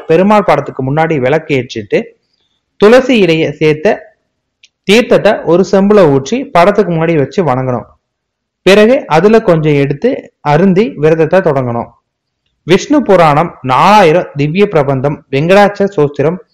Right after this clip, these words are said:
விஷ்ணு சகஸ்கர நாமம் உள்ளிட்டவற்றை நம்ம அன்னைக்கு படிக்கணும். மதியம் எளிய உணவு ஏதாவது நம்ம சாப்பிடலாம். மாலையில பெருமாள் கோயிலுக்கு சென்று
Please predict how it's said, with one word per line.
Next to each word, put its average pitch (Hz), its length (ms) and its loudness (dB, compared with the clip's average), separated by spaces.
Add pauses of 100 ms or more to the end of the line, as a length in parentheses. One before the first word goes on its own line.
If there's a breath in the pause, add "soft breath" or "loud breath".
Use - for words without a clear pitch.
(340)
விஷ்ணு 156 380 -2
சகஸ்கர 175 580 0
நாமம் 147 400 -2
உள்ளிட்டவற்றை 160 640 0 (100)
நம்ம 151 260 -2
அன்னைக்கு 135 320 -4
படிக்கணும். 120 440 -6 (720)
மதியம் 220 520 0 (200)
எளிய 233 300 2
உணவு 170 280 0 (100)
ஏதாவது 151 300 0
நம்ம 147 240 -2
சாப்பிடலாம். 123 580 -4 (560)
மாலையில 190 540 2 (200)
பெருமாள் 220 540 2
கோயிலுக்கு 165 340 0
சென்று 135 340 -2